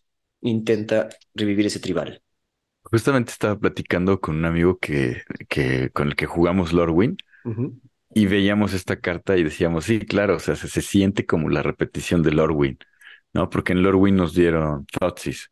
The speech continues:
Speaker 1: Ujú.
Speaker 2: la primera impresión. Y justamente en la primera ilustración sale un hada como, eh, sacándole, eh,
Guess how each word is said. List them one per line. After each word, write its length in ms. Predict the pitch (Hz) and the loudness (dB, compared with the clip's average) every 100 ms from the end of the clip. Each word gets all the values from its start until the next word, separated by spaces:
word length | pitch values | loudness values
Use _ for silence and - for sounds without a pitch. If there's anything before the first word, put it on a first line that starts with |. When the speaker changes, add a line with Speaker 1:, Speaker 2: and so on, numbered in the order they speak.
| _ _ | _ _
Speaker 1:
Ujú. 240 | 113 71 69 | -4 -2 -2
Speaker 2:
la 160 | 67 - | -4 -2
primera 300 | 71 78 80 | 0 0 0
impresión. 580 | - - - 80 76 - - - - - | -2 -4 0 -2 -2 -6 -8 -12 -20 -2
Y 160 | 101 | 0
justamente 580 | 90 92 - 95 87 101 | 0 -2 0 0 0 0
en 200 | 95 87 | 2 2
la 140 | 76 - | 0 0
primera 300 | 82 82 85 | -2 2 2
ilustración 560 | 87 85 80 80 85 82 | 0 0 -4 -2 -2 -2
sale 500 | 85 78 78 78 - - - | 0 0 0 0 -4 -14 -6
un 240 | 87 98 92 | 2 4 4
hada 340 | 92 87 95 | 2 2 0
como, 640 | - 80 73 69 67 67 _ _ _ _ | -2 -6 -4 -4 -6 -8 _ _ _ _
eh, 300 | - 62 64 - - | -4 -2 -2 -6 -8
sacándole, 1000 | - - 82 82 82 71 64 60 64 - _ _ _ _ - | -6 -2 -2 2 2 2 0 -2 -4 -10 _ _ _ _ -8
eh, 200 | 73 55 | -4 -4